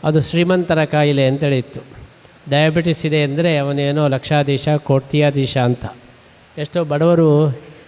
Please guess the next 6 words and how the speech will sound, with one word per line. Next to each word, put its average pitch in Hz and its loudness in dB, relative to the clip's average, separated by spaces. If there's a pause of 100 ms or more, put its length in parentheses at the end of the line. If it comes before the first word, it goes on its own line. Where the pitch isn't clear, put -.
ಕೊಚ್ಚಿಕೊಳ್ತಾ 165 -2
ಇದ್ರು, 131 0
"ನನಗೆ 139 0
ಡಯಾಬಿಟಿಸ್ 156 -2
ಇದೆ" 135 0
ಅಂತ. 131 -4